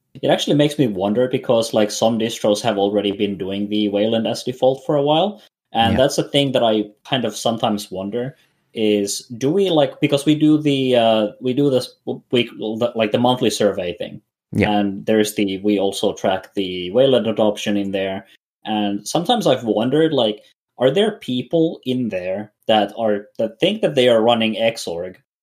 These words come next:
Speaker 1: but they have actually been running Wayland for a while because the experience has been so smooth that they haven't even noticed that it's,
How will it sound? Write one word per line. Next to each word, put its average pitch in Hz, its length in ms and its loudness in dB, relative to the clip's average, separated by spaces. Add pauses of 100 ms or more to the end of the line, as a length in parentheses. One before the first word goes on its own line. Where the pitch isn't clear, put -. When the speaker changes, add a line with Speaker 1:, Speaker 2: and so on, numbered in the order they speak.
(120)
Speaker 1:
but 101 260 2
they 104 120 2
have 110 260 0
actually 110 420 -4
been 101 220 -4
running 98 280 -4
Wayland 98 380 -4
for 135 140 2
a 131 60 2
while 139 260 4
because 110 380 0
the 104 260 -2
experience 107 540 -2
has 127 120 0
been 131 180 -2
so 127 160 4
smooth 131 320 0
that 110 120 0
they 98 120 2
haven't 104 280 -2
even 101 200 -2
noticed 98 320 -4
that 101 100 -2
it's, - 320 -8